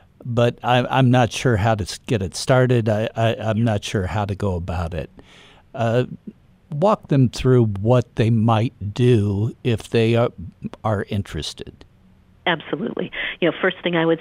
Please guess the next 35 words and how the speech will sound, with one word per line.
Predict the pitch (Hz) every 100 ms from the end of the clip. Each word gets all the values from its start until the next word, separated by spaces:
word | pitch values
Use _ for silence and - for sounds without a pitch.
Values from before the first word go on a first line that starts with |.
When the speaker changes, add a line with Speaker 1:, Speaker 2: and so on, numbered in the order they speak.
| -
Speaker 2:
say | 160
is | 147 -
feel | 170
free | 165 - 151
to |
contact | 139 147 135 - 143
the | -
Dave | - 170
Thomas | - - -
Foundation | - - - - - -
for |
Adoption, | - - - - - - - - -
dave | - 165 156
thomas | 175 160 151
foundation | 147 139 156 147 143
dot | 143 - -
org. | 185 185 175 - - - -
Um, | 160 151 147
you | - 156
know, | 147
there, | 147 139 127 -
there's | 147 -
a, | - -
just | 143 - -
a, | 139 -
we're | 151 147
rich | 147 175 - 165
with | 160 -
resources, | 147 143 - 143 - 139
a | -
s-, | - - - 139 143 -
a, |
a | 147
step-by-step | - 151 - 139 127 - 127 -
guide | 143 147 147